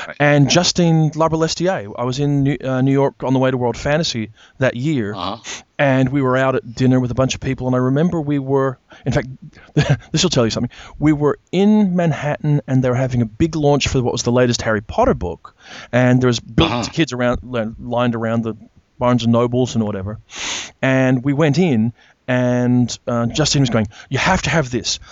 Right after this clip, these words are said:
Speaker 2: We'll find you a first edition, first printing," which a friend of mine was talking about. There's a mad thing the other day. "We'll find that 'cause you gotta have that. You
Speaker 1: Mm.
Speaker 2: gotta read it. It's really good." And also she pointed a, another very good, uh, just mainstream way. Uh, and that's how I came to it. And then I pointed to Charles, and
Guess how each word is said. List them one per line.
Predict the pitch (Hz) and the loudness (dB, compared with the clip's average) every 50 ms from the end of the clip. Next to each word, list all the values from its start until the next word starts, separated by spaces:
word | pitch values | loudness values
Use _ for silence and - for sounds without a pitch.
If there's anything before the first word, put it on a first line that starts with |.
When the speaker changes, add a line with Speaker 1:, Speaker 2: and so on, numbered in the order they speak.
| - - - | -20 -10 -6
Speaker 2:
We'll | 131 | -6
find | 120 - 170 170 185 196 | -2 0 2 2 2 2
you | 151 156 | 2 2
a | 147 | 0
first | - - 185 180 - - | 0 0 0 0 0 -2
edition, | 156 143 135 135 - 156 151 | -4 -4 -4 -2 -2 -2 0
first | - 151 139 - | 0 0 -2 -2
printing," | - 139 123 107 | -2 -2 -2 -2
which | 110 - | -4 -6
a | 110 | -8
friend | - 139 131 127 | -6 -6 -6 -4
of | 123 113 | -4 -4
mine | 113 113 110 113 117 110 | -2 -2 0 0 -2 -2
was | 113 110 | -4 -6
talking | - 113 107 110 | -6 -6 -6 -6
about. | 104 104 - | -8 -8 -8
There's | - 107 | -8 -6
a | 110 | -4
mad | 107 107 110 110 110 104 | -4 -2 -2 -4 -4 -6
thing | 110 110 | -4 -4
the | 113 | -4
other | 107 101 | -4 -6
day. | 104 98 | -6 -8
"We'll | 104 101 - - - - - 143 | -8 -10 -12 -16 -18 -10 -6 -2
find | - - 196 196 170 | 0 2 2 2 2
that | - - | 0 -2
'cause | - 127 | -2 -4
you | 120 | -2
gotta | - 175 175 156 | -2 -2 -2 -2
have | 151 135 120 | -4 -6 -6
that. | 123 104 - - | -6 -6 -6 -4
You | 135 120 | -4 -2
Speaker 1:
Mm. | 107 | -2
Speaker 2:
gotta | 180 185 | -2 -2
read | 151 143 143 135 | -2 -2 -2 -2
it. | 113 | -4
It's | 101 - - | -6 -8 -10
really | 135 147 175 170 160 | -8 -6 -4 -4 -4
good." | 127 120 110 104 - - - - - - - | -4 -4 -6 -6 -8 -12 -14 -16 -18 -10 -2
And | - 135 | 0 2
also | 147 160 - - | 2 2 2 0
she | 135 - 131 127 120 - - - - - | -2 -2 -4 -6 -10 -12 -14 -14 -12 -6
pointed | - 143 139 127 117 120 | -2 -2 -2 -2 -2 -2
a, | 117 117 120 117 113 - _ _ _ - - | -2 0 -2 -2 -4 -8 _ _ _ -8 -2
another | 120 123 127 120 117 | 0 0 0 0 -2
very | 104 107 127 123 120 120 | -2 -2 -2 -2 -2 -4
good, | 110 107 120 120 120 113 110 104 - | -6 -6 -6 -4 -4 -4 -4 -6 -4
uh, | 110 107 107 - | -4 -4 -6 -6
just | - 135 - | -8 -6 -2
mainstream | 117 123 127 139 139 - - 120 - - - - - | 0 2 2 2 2 0 0 0 0 0 0 -2 -2
way. | - 104 - - - - - - - - - - - - _ _ - - _ _ - | -2 0 0 0 0 -2 -2 -2 -2 -2 -4 -6 -8 -10 _ _ -20 -20 _ _ -4
Uh, | 123 123 127 123 120 120 - | -2 0 0 0 0 0 0
and | 135 139 | 0 0
that's | 165 180 - | 0 0 0
how | 139 135 | 0 0
I | 147 196 | 0 0
came | - 147 139 113 107 | 0 -2 -2 -4 -4
to | - 127 | -4 -4
it. | 107 | -2
And | 127 | 0
then | 139 139 | 0 0
I | 135 | -2
pointed | 110 - 147 139 127 123 | -2 -4 -4 -2 -4 -4
to | - - 123 | -8 -10 -12
Charles, | - - 151 147 135 131 127 131 139 131 113 | -8 -6 -4 -4 -2 -2 0 0 -2 -2 -2
and | 117 110 107 | -2 -4 -4